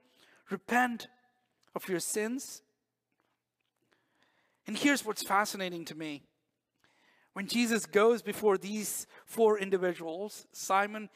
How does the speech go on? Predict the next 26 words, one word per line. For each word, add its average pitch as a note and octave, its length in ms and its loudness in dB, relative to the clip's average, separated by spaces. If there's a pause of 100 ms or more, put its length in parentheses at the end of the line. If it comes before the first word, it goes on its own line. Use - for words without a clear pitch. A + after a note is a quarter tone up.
(240)
Andrew, G3+ 400 -2
James, G3+ 460 -2
and F3+ 120 -12
John, G3 340 2 (240)
and G#3+ 140 -6
says, A#3+ 380 2
"Come, C4 420 2
follow B3 500 2
me," G#3+ 460 -6 (1160)
they E3+ 100 -10
drop G#3 460 0
their G3 180 -4
nets D#3+ 580 -12
and D#3 140 -18
follow D3 380 -6
Jesus. - 680 -18 (1160)
They F#3 120 0
leave G#3+ 260 -2
behind G3 340 -4
their E3+ 120 -4
families. B3 840 -8 (640)
They F3 100 4
leave G#3 260 4
behind G#3 380 2
their F3 140 4
livelihood G#3+ 760 0